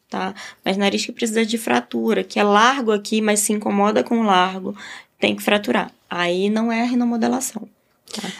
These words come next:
Então, esse nariz também que é uma paciente que vem, por exemplo, você.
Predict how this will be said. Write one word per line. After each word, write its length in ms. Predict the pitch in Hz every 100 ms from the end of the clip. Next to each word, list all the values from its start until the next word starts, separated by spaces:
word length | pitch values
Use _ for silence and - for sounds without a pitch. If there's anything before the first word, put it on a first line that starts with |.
| - - -
Então, 140 | 202
esse 160 | 208 220
nariz 300 | 208 - 220
também 400 | 233 220 208 220
que 560 | - 220 214 208 202 - - - - -
é 40 |
uma 140 | 208 208
paciente 500 | - 214 220 220 -
que 80 |
vem, 160 | 220 190
por 120 | 208
exemplo, 240 | 208 208 202
você. 440 | 220 233 - -